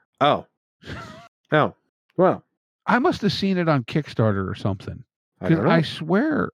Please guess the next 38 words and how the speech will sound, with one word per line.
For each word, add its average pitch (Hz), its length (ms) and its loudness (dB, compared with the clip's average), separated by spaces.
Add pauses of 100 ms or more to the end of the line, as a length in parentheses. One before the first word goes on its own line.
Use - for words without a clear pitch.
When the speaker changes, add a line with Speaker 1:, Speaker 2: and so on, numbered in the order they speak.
(140)
Speaker 2:
I've 131 180 0
heard 175 380 2
of 107 140 0
it, - 200 -6
but, 123 220 0 (180)
like, 127 200 0 (120)
hadn't 131 360 0
heard 123 220 0
anything 127 340 0
other 123 180 4
than 113 180 -2
the 110 120 -4
name. 113 460 -2 (400)
But 135 160 2 (320)
I 123 120 -4
like 104 420 -4
the 139 100 2
look 147 240 2
of - 80 0
this. 101 220 -2 (580)
And 127 200 2
for 107 280 -2
ten 151 240 2
bucks 139 280 0
for - 120 -10
the 117 80 -2
P 143 220 2
D 139 160 0
F, - 300 -6 (300)
it's 135 120 -6
going 180 200 2
on 180 120 2
the 123 60 2
wish 185 240 0
list. 113 340 0 (260)
Speaker 1:
Yeah. 175 480 0 (480)
I 110 80 -2
mean 127 400 2